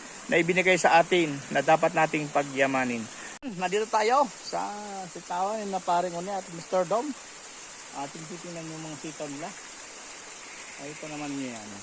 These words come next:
Iba talaga pag masipag. Kaya nga, sipag at tiyaga lang ang kailangan. Yan ang kapital dito. Siyempre, yung, ah, pagbili ng binhi, maliit lang na kapital yun. Pero pinaka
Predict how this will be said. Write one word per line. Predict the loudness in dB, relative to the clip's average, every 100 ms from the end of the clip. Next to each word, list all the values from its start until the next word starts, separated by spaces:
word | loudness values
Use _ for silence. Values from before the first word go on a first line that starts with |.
| -12 -14 -10
Iba | -4
talaga | 0 2 2 2
pag | 0
masipag. | -4 -4 0 4 4 2 -12 -14 -14 -14 -14 -14 -14 -14 -14 -14 -14 -12 2
Kaya | 4
nga, | 4 0
sipag | 0 0 4 4
at | 4
tiyaga | 4 6 8 8
lang | 6
ang | 4
kailangan. | 6 6 6 0 -2 -6
Yan | -4 4 6 6
ang |
kapital | 2 2 6 4
dito. | 4 0 0 0 -6 -14 -14 -14 -14 -14 -14 -14 -14 -6
Siyempre, | -4 0 4 6 6 2 -4 -12 -14 -14 -14 -14 -14 -8
yung, | 0 2 4
ah, | 8 8 8 4
pagbili | 2 2 2 4
ng | 2
binhi, | 0 -2 -2 -2 -4 -2
maliit | -2 0 0
lang | 0 0
na | -2
kapital | -8 -4 -4
yun. | -4 -8 -10 -14 -2
Pero | 4 4
pinaka | 4 2 6 8 8 6